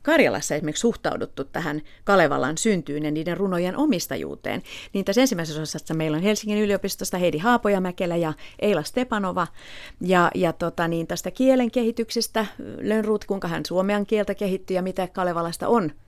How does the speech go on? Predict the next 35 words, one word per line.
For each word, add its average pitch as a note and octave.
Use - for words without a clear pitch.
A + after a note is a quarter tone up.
siirtynyt D#3+
tänne D3+
suomen D3+
kieleen D3+
jäänyt, D#3
niin D#3
tota, D#3+
ja, E3
ja G#3+
toisaalta F#3+
myös F3
siitä, F3+
että D#3+
kuinka D#4+
suomen F3
kieli F3+
uudistuu F3+
nykypäivänä, -
ketkä G#3+
sitä -
nykyään B3
kehittävät -
ja -
uudistavat, -
niin F3+
siitä G#3
puhuvat F#3
Petri G3
Lauerma D#3+
Kotuksesta G#3
ja G3+
Heini F3
Lehtonen D#3
Helsingin E3+
yliopistosta. -